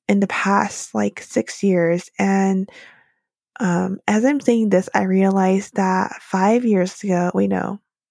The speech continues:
no, six years ago, so when I was, like,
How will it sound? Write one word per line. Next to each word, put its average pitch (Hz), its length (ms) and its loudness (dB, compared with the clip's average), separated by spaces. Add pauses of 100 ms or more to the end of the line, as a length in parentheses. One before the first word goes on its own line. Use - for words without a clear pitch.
(240)
no, 180 160 2
six - 340 -2
years 170 240 2
ago, 180 320 2 (480)
so 185 760 2
when 175 220 -2
I 180 220 -2
was, - 640 -4
like, - 380 -8